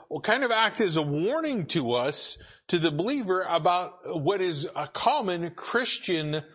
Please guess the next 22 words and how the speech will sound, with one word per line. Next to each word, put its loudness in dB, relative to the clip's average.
life 0
setback. -6
We -4
just 0
get -4
tired -2
of -10
stuff. -14
We -4
just -8
get -4
tired -4
of -14
stuff. -16
We -4
get -4
tired, 2
we -2
get 0
in -2
a -2
funk. -8